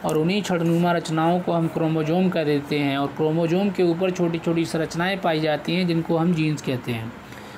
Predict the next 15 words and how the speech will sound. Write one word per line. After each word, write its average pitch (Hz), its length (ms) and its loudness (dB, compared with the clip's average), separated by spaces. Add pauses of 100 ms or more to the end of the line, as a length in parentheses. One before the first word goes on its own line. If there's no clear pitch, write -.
(140)
और 160 100 0
यही 165 280 2
जीन्स 180 360 2
क्या 175 180 0
करते 156 320 -2
हैं, 160 280 -2
एक 185 200 0
पीढ़ी 170 300 2
से 185 180 -2
दूसरी 165 360 0
पीढ़ी 151 280 0
में, 196 300 2
अ, - 440 -10 (400)
हमारे 151 440 2
पै-, 175 280 -2